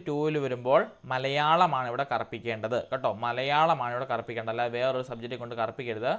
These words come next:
നമ്മുടെ എല്ലാ ഫസ്റ്റ് ലാംഗ്വേജ് വരുന്ന മലയാളമാണ്. അതിൽ മലയാളം കറുപ്പിച്ചിട്ട് വേണം തൊണ്ണൂറ്റിയൊന്ന് മുതൽ നൂറ്റി ഇരുപത് വരെയുള്ള ക്വസ്റ്റ്യൻ കറുപ്പിക്കാൻ. അല്ലാതെ ഇത് കറുപ്പിക്കാതെ, ഈ സൈഡ് കറുപ്പിക്കാതെ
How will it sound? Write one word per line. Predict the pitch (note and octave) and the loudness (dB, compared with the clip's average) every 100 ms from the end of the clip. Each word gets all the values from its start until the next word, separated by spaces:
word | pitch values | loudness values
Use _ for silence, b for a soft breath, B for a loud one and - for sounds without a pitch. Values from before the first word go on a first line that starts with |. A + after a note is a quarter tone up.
| - | -4
നമ്മുടെ | A#2+ B2 B2 | -8 -6 -6
എല്ലാ | B2 C3 C3+ | -4 -4 -4
ഫസ്റ്റ് | A#2+ - | -6 -6
ലാംഗ്വേജ് | C3 B2+ | -6 -4
വരുന്ന | A#2 B2 | -4 -4
മലയാളമാണ്. | A2+ A#2 A#2+ A2 C3 A#3 - B B B | -2 0 0 0 0 -2 -4 B B B
അതിൽ | B2+ C#3 C3 | -6 -2 0
മലയാളം | C3 C#3 D3+ C#3+ | 2 2 2 2
കറുപ്പിച്ചിട്ട് | C3 C3 C#3+ D3+ C3+ | 0 0 -4 0 0
വേണം | A#2 F#3 G#3+ - A#2+ | 2 -2 -4 -12 -8
തൊണ്ണൂറ്റിയൊന്ന് | B2+ C#3+ D#3+ D#3+ B2 C3 C3 | -6 -4 -6 -6 -6 -6 -6
മുതൽ | A2+ D3+ - B B B B2+ | 0 0 -2 B B B -8
നൂറ്റി | C#3+ D3+ E3+ | -6 -4 -2
ഇരുപത് | D#3 | 0
വരെയുള്ള | C3 A#2+ B2 | 0 0 -2
ക്വസ്റ്റ്യൻ | A#2 C#3 D3 - | -4 -6 -12 -8
കറുപ്പിക്കാൻ. | A#2+ G#2+ A2+ C3 B2 - A2+ | -6 -4 -4 -2 -2 -4 -6
അല്ലാതെ | A#2+ B2 C3+ F3+ A#2 | -2 0 2 -2 -4
ഇത് | C3+ D3+ | -4 0
കറുപ്പിക്കാതെ, | B2 A#2+ B2+ B2+ A2+ B2+ | 0 -2 -4 -2 -2 -4
ഈ | D3 | -6
സൈഡ് | A#2+ C3 B2 | -4 -4 -4
കറുപ്പിക്കാതെ | A2+ - A#2+ A2+ A2+ | -4 -6 -4 -4 0